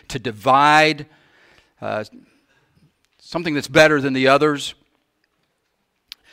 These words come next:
And originally, uh, Paul was one of these Pharisees, but God saved him from that. Jesus did something to transform his life. And he moved away from being a Pharisee. That word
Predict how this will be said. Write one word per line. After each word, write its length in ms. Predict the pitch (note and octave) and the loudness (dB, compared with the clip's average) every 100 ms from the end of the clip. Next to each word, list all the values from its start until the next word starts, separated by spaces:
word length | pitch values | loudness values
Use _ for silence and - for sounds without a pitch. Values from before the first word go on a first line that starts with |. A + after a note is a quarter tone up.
| _ _ _ | _ _ _
And 140 | - C3+ | -8 0
originally, 960 | C#3 C4 B3 G#3 D3+ C3+ C3+ C#3 - - | 2 2 2 -2 0 0 0 -4 -12 -10
uh, 260 | B2+ B2 A2+ | -4 -2 -4
Paul 600 | - - G3+ A3+ A3 G3 | -10 0 4 6 4 4
was 200 | D3+ B2 | 0 -2
one 220 | D3 E3+ | -2 0
of 140 | C#3+ | -2
these 260 | B2+ B2 A#2 | -4 -8 -10
Pharisees, 720 | - C3+ C3+ B2 - G2 F2+ | -8 -4 -4 -8 -12 -16 -14
but 220 | C#3 B2+ | -14 -14
God 340 | - D3+ F#3+ C#3+ | -14 -10 -10 -10
saved 400 | - D#3 D#3 C3+ | -8 -4 -4 -6
him 220 | B2 F#2+ | -14 -16
from 240 | - F2+ | -18 -18
that. 420 | E2+ F2+ - _ _ _ _ _ _ | -16 -18 -20 _ _ _ _ _ _
Jesus 500 | G#2+ A#2+ E3+ D#3+ D3 | -12 -6 -6 -6 -10
did 220 | - C#3+ B2 | -6 -8 -6
something 320 | B2+ A#2 A2+ | -10 -10 -14
to 80 | G2 | -14
transform 560 | - A#2 G#2+ A#2 G2+ | -12 -12 -12 -16 -16
his 160 | F2+ G2+ | -16 -16
life. 400 | F#2 D#2+ _ _ _ _ _ _ _ _ _ _ _ _ _ _ _ _ _ _ - | -16 -16 _ _ _ _ _ _ _ _ _ _ _ _ _ _ _ _ _ _ -8
And 100 | B2+ | -4
he 80 | |
moved 220 | F3 A3 F#3 | -2 0 0
away 260 | D#3+ G#3 | 2 2
from 200 | - C#3 | 0 -4
being 180 | C3+ B2 | -4 -6
a 40 | |
Pharisee. 580 | - B2+ G#2+ F#2 - D#2 _ _ _ _ _ _ _ _ _ _ | -6 -6 -6 -8 -16 -18 _ _ _ _ _ _ _ _ _ _
That 120 | D3+ F3 | -12 0
word 300 | G3+ E3+ | 0 0